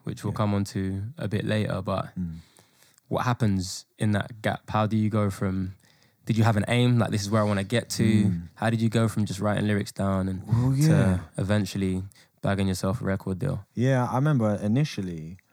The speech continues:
Speaker 2: after my friend passed away, because I'd met him through music, he'd been, like, the first guy that had taken me to studio. Like, I'd been very, it's weird because I didn't actually know him that long. It was probably only a couple of years.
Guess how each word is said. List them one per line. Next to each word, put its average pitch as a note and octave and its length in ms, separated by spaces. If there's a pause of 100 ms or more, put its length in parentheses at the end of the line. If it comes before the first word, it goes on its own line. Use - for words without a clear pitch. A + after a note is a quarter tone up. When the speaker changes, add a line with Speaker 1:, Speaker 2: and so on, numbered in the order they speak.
(220)
Speaker 2:
after F#2+ 200
my F#2 100
friend F2+ 240
passed E2+ 300
away, E2+ 180
because F#2 360
I'd G#2+ 140
met G#2 240
him F#2 220
through G2+ 320
music, F2 440
he'd F2+ 180
been, F2 200
like, D#2+ 140
the - 80
first E2+ 320
guy E2 160
that D3 80
had - 80
taken - 320
me E2 60
to - 120
studio. D#2 560
Like, - 180
I'd F#2+ 100
been C3+ 160
very, B2 340 (340)
it's B2 140
weird B2 300
because F#2+ 340 (220)
I F2 40
didn't C3+ 160
actually F#2 300
know G#2 160
him F#2+ 220
that E2 200
long. G2 220
It D2+ 100
was E2+ 100
probably F#2 420
only E2+ 200
a D#2+ 60
couple E2+ 300
of D#2+ 80
years. E2+ 580